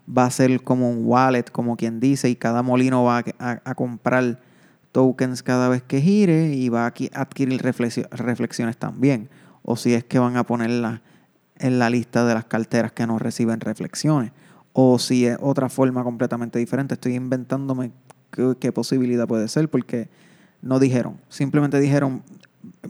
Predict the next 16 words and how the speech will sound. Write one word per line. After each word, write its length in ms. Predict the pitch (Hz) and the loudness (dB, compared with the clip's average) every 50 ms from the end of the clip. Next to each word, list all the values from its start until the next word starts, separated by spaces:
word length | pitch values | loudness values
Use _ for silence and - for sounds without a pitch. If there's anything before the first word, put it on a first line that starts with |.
| - - - _ | -18 -18 -4 _
pichén 1080 | - 147 143 - - 147 151 160 170 175 175 175 175 175 175 175 175 175 170 170 165 - _ | 2 2 2 4 4 4 4 4 4 2 0 0 -2 -2 -2 -2 -2 -2 -2 -2 -4 -6 _
preguntar 560 | - 160 160 160 156 160 160 - - 160 156 156 | 2 2 4 4 4 0 0 0 0 2 2 2
más 280 | 151 151 156 160 156 147 | 0 0 0 0 0 0
sobre 920 | - - 156 151 151 151 147 147 147 147 147 143 143 143 139 139 139 139 | 0 0 2 2 4 2 4 4 4 4 4 2 2 2 0 0 0 0
el, 120 | 135 127 | -2 -2
el, 280 | 127 104 123 127 110 - - - - 139 | -4 -4 -4 -4 -4 -6 -6 -6 -2 0
los 120 | 139 139 | 0 0
molinos 380 | 131 139 139 135 139 139 143 139 | 0 0 0 2 2 2 0 -2
por 180 | - - 165 170 | 0 2 4 4
ahora. 340 | 160 139 123 117 120 127 - _ _ _ - - _ _ _ _ | 4 4 2 0 -2 -4 -8 _ _ _ -20 -20 _ _ _ _
Simplemente 640 | - - 135 131 113 143 143 147 147 147 143 151 | -4 -2 -2 0 2 2 2 2 0 0 0 -2
entiendan 600 | 147 147 - - 156 156 151 147 135 135 131 127 | -2 -2 -2 -2 -2 0 0 -2 -4 -4 -6 -6
que 160 | 120 - 123 120 | -6 -6 -6 -4
mientras, 600 | 120 117 117 117 113 - 120 120 120 120 117 113 - _ _ _ _ _ _ _ _ _ _ _ _ _ _ - - - _ | -4 -4 -6 -6 -6 -4 -2 -2 -2 -2 -4 -6 -10 _ _ _ _ _ _ _ _ _ _ _ _ _ _ -20 -20 -10 _
if 220 | - 147 135 131 127 | -2 0 0 2 2
the, 460 | 135 135 131 120 117 117 113 85 | 4 4 6 4 4 2 0 -2